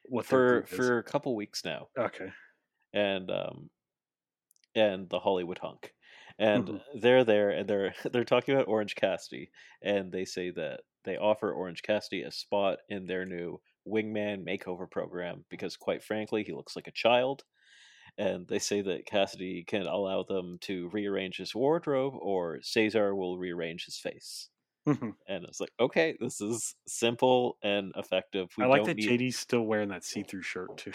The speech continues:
Speaker 1: <laughs>
Speaker 2: Was he wearing it underneath
Speaker 1: Yeah.
Speaker 2: his jacket?
Speaker 1: Yeah.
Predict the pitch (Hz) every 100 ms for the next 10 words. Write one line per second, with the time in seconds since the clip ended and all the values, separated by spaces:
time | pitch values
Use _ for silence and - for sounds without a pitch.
0 | - - - - - 170 - 170 - 151
1 | - - - 127 170 170 123 127 139 147
2 | 120 120 123 123 127 113 117 - - 95
3 | - 147 - - - 120